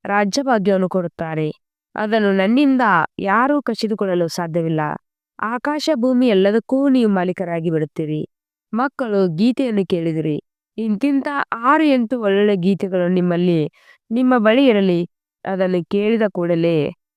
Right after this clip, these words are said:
ಖುಷಿಯಾಗಿ ಬಿಡುತ್ತದೆ. ಸ್ಥಿತಿಯಲ್ಲಿ ಸ್ವಲ್ಪ ಏರುಪೇರಾದರೂ ಸಹ ಹಾಡುಗಳನ್ನು ಕೇಳಿರಿ, ಇದು ಖುಷಿಯ ಗೀತೆಯಾಗಿದೆ. ನೀವು ಇದರ ಅರ್ಥವನ್ನು ತಿಳಿದುಕೊಂಡಿದ್ದೀರಿ.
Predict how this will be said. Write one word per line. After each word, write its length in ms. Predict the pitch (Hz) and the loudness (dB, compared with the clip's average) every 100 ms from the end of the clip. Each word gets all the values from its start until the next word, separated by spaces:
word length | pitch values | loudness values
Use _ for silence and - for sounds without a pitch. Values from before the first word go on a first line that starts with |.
| _ | _
ಖುಷಿಯಾಗಿ 440 | - 220 - 262 220 | -12 -6 -2 -2 0
ಬಿಡುತ್ತದೆ. 580 | 180 160 156 156 151 - _ _ _ _ | 0 -2 -4 -2 -2 -4 _ _ _ _
ಸ್ಥಿತಿಯಲ್ಲಿ 720 | - 269 254 320 294 269 262 | -10 -8 -4 -2 2 2 2
ಸ್ವಲ್ಪ 480 | 226 220 208 208 - 233 - | 0 -2 -2 -2 -4 -10 -6
ಏರುಪೇರಾದರೂ 880 | 196 226 233 208 190 180 175 180 180 | -4 -2 -2 -2 -2 -2 -2 -2 -2
ಸಹ 400 | - 226 160 160 _ _ _ _ | -6 -4 -4 -4 _ _ _ _
ಹಾಡುಗಳನ್ನು 680 | - 247 294 269 240 208 190 | -2 2 2 2 2 0 0
ಕೇಳಿರಿ, 560 | 190 175 170 165 160 - _ _ - | -2 0 0 -2 -4 -8 _ _ -6
ಇದು 320 | 196 180 170 | -4 -2 -4
ಖುಷಿಯ 460 | - 214 - 277 240 | -4 -6 -4 -4 -4
ಗೀತೆಯಾಗಿದೆ. 800 | 165 185 180 165 156 156 156 - _ _ _ _ _ _ | -2 -4 -4 -4 -4 -4 -6 -10 _ _ _ _ _ _
ನೀವು 240 | 226 262 277 | -6 0 2
ಇದರ 160 | 277 269 | 4 6
ಅರ್ಥವನ್ನು 480 | 233 247 311 311 302 | 6 4 -2 -2 -2
ತಿಳಿದುಕೊಂಡಿದ್ದೀರಿ. 920 | 254 247 247 226 214 196 202 202 202 | 0 -2 -2 -2 0 2 2 2 0